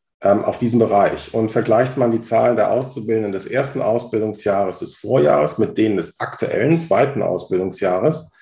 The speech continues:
dann wissen wir, wie die Abbrecherquote aussieht und wir haben einen Verlust von zweiundachtzig Auszubildenden im Vergleich zu hundertsechsundneunzig Auszubildenden im Vorjahr. Und das ist eine ganz tolle Entwicklung.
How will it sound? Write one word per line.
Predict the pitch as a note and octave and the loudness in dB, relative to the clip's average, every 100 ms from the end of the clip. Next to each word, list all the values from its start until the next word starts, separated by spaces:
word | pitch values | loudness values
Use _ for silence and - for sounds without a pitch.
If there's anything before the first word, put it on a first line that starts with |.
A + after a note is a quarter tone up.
| - - - - - | -20 -20 -20 -12 -2
dann | G#2+ A2+ | 2 4
wissen | D#3+ D#3+ | 4 4
wir, | B2+ | 4
wie | G#2+ | 2
die | G#2 | 0
Abbrecherquote | - - G2+ G#2 - G#2 G2+ - | -2 -2 -4 -6 -4 -4 0 0
aussieht | G2 C3+ - - - | 0 -2 -6 -8 -6
und | A2 G#2 | -6 -2
wir | A2+ | 0
haben | G2 A#2+ A2 | 2 2 0
einen | G#2 | -2
Verlust | G#2 G2+ A#2 - | -4 -4 -6 -6
von | G#2 F#2+ | -6 -6
zweiundachtzig | - F#2 B2 - - F2 - | -4 -2 0 -2 -6 -10 -4
Auszubildenden | F2+ G2+ - G2 A2+ A#2 B2 | -4 -4 -8 -2 2 2 0
im | - | -2
Vergleich | G#2 G2 F#2 G2+ G#2 | -2 -2 0 0 -2
zu | - F2 | -6 -2
hundertsechsundneunzig | C#3+ D#3+ C3 A#2+ A#2+ - F#2+ F#2+ A#2+ B2 E2+ - | 2 4 4 2 -2 0 2 2 2 -2 -4 -2
Auszubildenden | F2 - - G2+ G2+ G#2 | -2 -4 -4 -2 0 -2
im | G#2 | -4
Vorjahr. | G2 F#2 D2+ - - - - - - | -4 -2 -2 -6 -14 -20 -20 -20 -12
Und | - F#2 | -6 -4
das | G2 | -4
ist | A2 | -4
eine | F#2+ | -2
ganz | F#2 - | -2 -2
tolle | - A2 | 0 0
Entwicklung. | E2+ E2 C3 F#2+ G2+ C3+ - | 2 0 0 0 -2 -2 -8